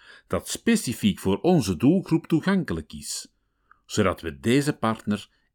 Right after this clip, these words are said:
echt wel willen verder helpen. Wil je een gift doen? Dan kan dat op rekeningnummer B E vierenzestig duizend dertig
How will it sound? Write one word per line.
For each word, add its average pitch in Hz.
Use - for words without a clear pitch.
echt 101
wel 92
willen 85
verder 82
helpen. 76
Wil 131
je 131
een 131
gift 214
doen? 160
Dan 85
kan 180
dat 170
op 107
rekeningnummer 117
B 80
E 104
vierenzestig 95
duizend 104
dertig 123